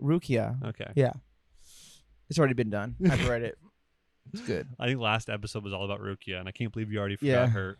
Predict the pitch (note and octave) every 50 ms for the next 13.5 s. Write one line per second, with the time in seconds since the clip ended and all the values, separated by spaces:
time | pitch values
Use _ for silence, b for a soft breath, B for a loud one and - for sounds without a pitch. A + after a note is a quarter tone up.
0 | _ - G#2 G2+ G#2 A#2+ B2+ A#2+ D3+ C3+ - _ _ _ - - D#3 C3+ A#2+ B2+
1 | C3 C3+ - B2+ C3+ C#3 C3+ - - D3 C3 - - B2 C#3+ D3 - - - C3+
2 | A#2+ A2+ A#2 A#2 A2+ A2+ A2+ A2 A#2+ B2 B2+ C3 - - - C3 B2+ B2 A#2+ A2+
3 | A2+ A#2 A#2+ A#2 C3 C#3 D3+ D#3+ E3+ F3 F3 - B B B B C3 B A#2+ A#2+
4 | A#2+ A#2+ C3 C3 B2 A#2+ A2+ C3+ E3+ G3 F#3+ C#3 A2+ - - B2 A2 G#2+ G#2 G#2
5 | G2+ G#2 B2+ A#2+ A#2+ B2 B2 A#2 A#2 A#2 A#2 A#2+ A2+ A2 A2+ - - A#2+ A2+ A2+
6 | G#2+ G#2+ G#2+ G#2+ G#2 G#2 G#2 G2 G#2+ G#2 G#2 G2+ - _ _ - - G#2+ G#2+ G2+
7 | G2 - A2 G#2 - G#2+ G#2 G#2 G#2 - A#2 G#2 - - - G#2+ F#2+ G2 G2+ G#2+
8 | A2 A2+ A#2 A#2+ - _ - A2+ A2 G#2+ G2+ F#2+ G2 - - - - - A2 G#2
9 | G#2+ - - - A#2+ A2 A2 A2+ A#2+ A#2+ A2+ G2+ - B2 A2+ G#2 - - A#2+ G#2
10 | G#2 G#2+ G#2+ G#2+ C3+ C3+ C3+ C#3 C#3+ D3+ E3 - - - b b b b b b
11 | - C3 B2+ B2 B2+ C3 B2+ B2 A#2 A2 G2+ - - A2+ G#2+ A2 A2 A2 - -
12 | - A#2+ A2 A#2 A#2+ A#2 A#2+ B2+ C3 C3 C3+ C#3 C#3+ D3+ D3 - - B2 A#2 -
13 | C3 B2+ A#2 G#2+ B2+ A#2+ A#2 B2 C3+ A#2+